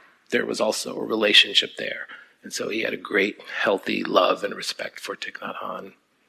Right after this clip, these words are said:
And in fact, you know, nominated him for Nobel Prize, which actually I don't think ended up, was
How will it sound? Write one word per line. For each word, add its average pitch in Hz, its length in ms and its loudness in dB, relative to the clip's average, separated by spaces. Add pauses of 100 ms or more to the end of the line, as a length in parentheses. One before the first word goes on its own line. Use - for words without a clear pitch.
(580)
And - 120 -4
in 98 80 -2
fact, - 440 2 (100)
you 101 120 -6
know, - 240 -6
nominated 98 640 4
him 104 140 -10
for - 380 -10 (360)
Nobel 104 320 -4
Prize, - 460 -8 (880)
which 110 180 6
actually 139 280 8
I - 20 2
don't 110 260 0
think 110 240 -2
ended 107 220 -2
up, 101 160 -4
was 98 180 -6